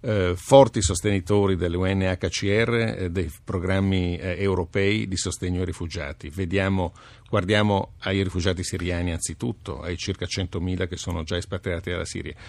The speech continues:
Eh, sulla Libia ci sono delle intese, il min-, collega Cancell-, la collega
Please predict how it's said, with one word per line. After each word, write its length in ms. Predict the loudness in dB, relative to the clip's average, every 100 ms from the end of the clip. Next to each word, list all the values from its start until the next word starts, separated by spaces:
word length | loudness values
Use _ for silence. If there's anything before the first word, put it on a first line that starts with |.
| -16
Eh, 240 | 0 2 2
sulla 380 | 0 2 6 6
Libia 600 | 6 2 4 4 4 2 -6 -20 -8
ci 140 | -4
sono 240 | 0 2
delle 160 | 4 2
intese, 680 | 0 2 2 4 2 2 0 -6 -8
il 80 | -2
min-, 300 | 0 0 -2
collega 360 | -4 -2 0 0
Cancell-, 380 | -2 -2 -2
la 80 | -4
collega 300 | -2 -2 0